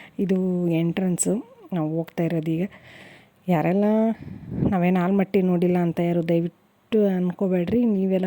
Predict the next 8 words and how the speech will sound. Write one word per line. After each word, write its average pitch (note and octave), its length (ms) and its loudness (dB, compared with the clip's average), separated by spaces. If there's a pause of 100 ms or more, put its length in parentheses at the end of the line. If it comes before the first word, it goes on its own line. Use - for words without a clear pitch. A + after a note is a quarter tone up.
ನೋಡಿರ್ತೀವಿ. F3+ 520 -2
ಯಾರು G3+ 800 -2
ನೋಡದೇ G3 500 0
ಇರೋರು F#3+ 260 -2
ಈ F#3+ 100 -2
ವಿಡಿಯೋ F3+ 280 -2
ನೋಡ್ತಿದ್ರೆ F3+ 580 -4
ಅವರಿಗೆ G#3+ 440 -4